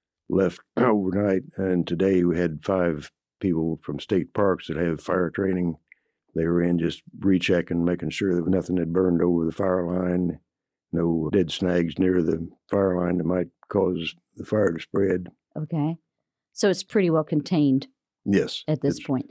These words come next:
Speaker 1: there's still a lot of stuff smoldering, but the fire itself is not a threat to expand at this point, we don't think.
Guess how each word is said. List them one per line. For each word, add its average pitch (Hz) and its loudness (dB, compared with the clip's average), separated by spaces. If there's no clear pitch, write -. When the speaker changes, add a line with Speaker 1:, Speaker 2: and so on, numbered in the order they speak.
Speaker 1:
there's 92 0
still 98 4
a 85 4
lot 85 4
of 76 -4
stuff 85 0
smoldering, 92 4
but 80 -2
the 78 -4
fire 87 0
itself 82 -2
is 73 -6
not 87 -2
a 73 -6
threat 85 -2
to 78 -4
expand 82 -4
at 76 -6
this 82 -6
point, 78 -6
we 78 -6
don't 76 -4
think. 76 -4